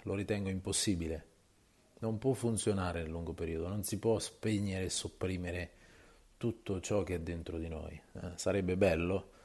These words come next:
ma io credo che non sia possibile.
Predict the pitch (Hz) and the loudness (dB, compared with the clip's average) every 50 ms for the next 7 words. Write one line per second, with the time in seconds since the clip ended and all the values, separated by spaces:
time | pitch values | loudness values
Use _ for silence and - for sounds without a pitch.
0 | - - - - - - - - - - - - - 92 95 92 90 - - - | -20 -20 -20 -20 -20 -20 -18 -14 -12 -12 -10 -8 -6 -4 -4 -4 -4 -6 -10 -18
1 | - - - - 98 101 98 95 90 95 95 92 90 85 - 92 85 82 85 82 | -20 -20 -6 -4 -2 -2 -2 -2 -2 -2 -4 -4 -4 -2 -2 -4 -4 -2 -4 -4
2 | - - 101 87 80 80 78 78 - - - | -2 -2 -2 -2 -2 -2 -4 -6 -10 -14 -20